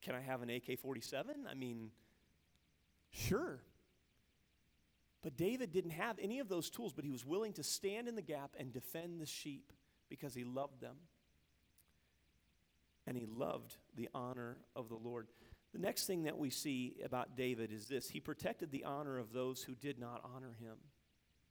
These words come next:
You know what this requires? Humility. David was humble. I want you to think about the context of what we're talking about. You see, David was anointed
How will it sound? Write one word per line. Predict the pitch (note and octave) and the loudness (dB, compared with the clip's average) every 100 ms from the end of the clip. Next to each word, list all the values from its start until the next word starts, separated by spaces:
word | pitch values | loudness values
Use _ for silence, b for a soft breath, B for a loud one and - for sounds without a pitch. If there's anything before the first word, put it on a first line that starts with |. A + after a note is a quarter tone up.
| _ _ _ _ _ _ _ _ _ _ - | _ _ _ _ _ _ _ _ _ _ 0
You | |
know | A#3+ | 0
what | G#3+ | 0
this | G#3 F3+ | -2 -4
requires? | E3+ C#3+ C3+ D3 F#3+ - - _ _ _ _ _ _ _ _ _ _ _ _ - | -2 0 0 -2 -8 -12 -16 _ _ _ _ _ _ _ _ _ _ _ _ -8
Humility. | A#2 A2 A#2+ - - - _ _ _ _ _ _ _ _ b b b b - | -4 -4 -6 -8 -12 -18 _ _ _ _ _ _ _ _ b b b b -4
David | - C3 A#2+ | -2 -2 -4
was | A#2 - | -6 -6
humble. | C3+ C3 A#2+ - | -8 -6 -10 -12
I | - - - _ _ | -18 -20 -20 _ _
want | G3 G3 | -8 -6
you | |
to | D#3+ | -4
think | E3 D3 | -4 -2
about | C#3+ C3+ - | 0 0 -2
the | C#3 | -8
context | - C3 C3+ - B2 - | -4 -4 -2 -2 -4 -4
of | B2 | -4
what | B2 - | -2 -2
we're | C#3 A#2+ A#2+ B B - | 0 -2 -4 B B -2
talking | C3 - B2 | -2 -2 -4
about. | A2+ A#2 - - b b b | -2 -2 -6 -20 b b b
You | - - G3 F3 | -8 -8 -8 -6
see, | - D#3+ | -4 -2
David | C3 F#3+ G3+ D#3+ | 2 2 2 2
was | C#3+ C3 | 0 0
anointed | B2 B2 C3+ D#3+ D#3+ | 0 0 0 0 -4